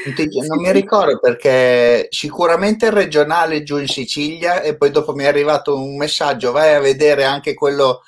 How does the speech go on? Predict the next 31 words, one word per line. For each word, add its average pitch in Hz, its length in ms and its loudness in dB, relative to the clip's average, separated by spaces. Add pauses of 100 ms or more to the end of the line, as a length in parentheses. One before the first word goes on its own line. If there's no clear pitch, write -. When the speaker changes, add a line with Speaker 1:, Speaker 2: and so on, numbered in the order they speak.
(280)
Speaker 1:
nazionale 131 720 -4
perché 113 500 -4
dovrebbe 117 500 -2
esserci 113 480 -2
anche 101 260 -8
lì." 87 180 -12
E 110 80 -8
difatti, 113 640 -6 (540)
e 202 160 0
ho 180 80 4
visto 147 300 0
Marcella 170 540 0
Giulia 123 380 -4
Pace - 580 -6
che - 380 -8
è 160 220 0
riuscita 165 1040 -2
a 131 60 -4
fare 175 380 0
una 185 200 -4
cosa 165 260 -2
che 151 120 -4
lo 135 120 -2
dici 131 320 -8
dopo. 95 380 -8 (600)
E, 160 840 0
e 196 160 -4
niente, 151 520 -4
ho 135 120 2
detto, 151 320 -4
"Boh, - 260 -12